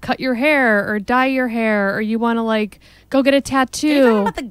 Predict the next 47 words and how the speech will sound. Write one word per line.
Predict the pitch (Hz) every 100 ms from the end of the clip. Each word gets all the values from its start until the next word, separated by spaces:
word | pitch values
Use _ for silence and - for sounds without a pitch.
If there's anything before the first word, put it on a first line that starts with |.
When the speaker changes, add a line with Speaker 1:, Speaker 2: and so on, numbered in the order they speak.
| -
Speaker 2:
gangster | 240 226 - 294
Mexican | 254 214 - 254 262 262
slit | - 254
that | 262 233
we | 254
used | 269 -
to | 277
do? | 285 277 285
Speaker 1:
Yeah. | 320 262
Speaker 2:
The | -
cholas? | 233 254 294 302
Speaker 1:
Yeah. | 269 285 -
Speaker 2:
You're | 294
not | 320 311
a |
chola. | - 294 202 143 _ _ _ - -
Speaker 1:
I | 247
know. | 240 262 104 60 208 _ -
Speaker 2:
Don't | 269 302
do | 320
that | 285 -
shit. | 165 - -
Speaker 1:
It's | 240 269
not | 269
for | 254
cholas | - 247 247 208
anymore. | 196 185 185
It's | 190
for | 226
tick | - 240 -
tickers. | 196 180 180 -
Speaker 2:
Tell | 190 220
me | 202
about | 165 170 156
it. | 175 -
Speaker 1:
Tick | - 226
tackers. | 220 190 - 190
Speaker 2:
Uh-oh. | 254 - 220 233 - -
Speaker 1:
Ill | 294 285
diabetic. | 294 285 285 294 262 233 262
Speaker 2:
Yeah, | 277
I'm | 311
an | 302
ill | 277 285
diabetic | 269 262 240 220 226
right | 190 -
now. | 160 147